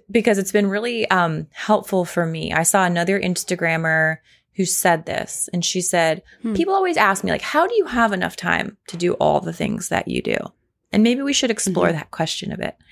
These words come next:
Speaker 1: But her response was, "You underestimate how motivated I am by beauty." <laughs>
Speaker 2: Where did I just see that?
Speaker 1: I s-, I think I said it. It's,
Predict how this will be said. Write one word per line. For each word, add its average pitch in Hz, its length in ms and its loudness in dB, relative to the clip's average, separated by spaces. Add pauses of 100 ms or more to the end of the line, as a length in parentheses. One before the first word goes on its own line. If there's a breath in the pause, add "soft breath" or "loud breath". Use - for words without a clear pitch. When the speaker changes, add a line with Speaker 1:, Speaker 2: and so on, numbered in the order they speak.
(460 loud breath)
Speaker 1:
But - 160 0
her 381 200 2
response 208 540 2
was, 175 240 -2 (300)
"You 214 180 4
underestimate 196 960 0
how 175 160 0
motivated 165 640 0
I 151 120 -2
am - 160 -4
by - 160 -4
beauty." - 400 -8 (180)
<laughs> - 140 -2 (1800 loud breath)
Speaker 2:
Where 302 180 0
did 571 160 2
I 480 140 0
just 403 180 -4
see 403 220 -2
that? - 260 -4
Speaker 1:
I 262 120 2
s-, - 220 -2
I 330 200 2
think 370 260 -8
I 320 160 0
said 202 240 -2
it. - 260 -6
It's, 220 160 0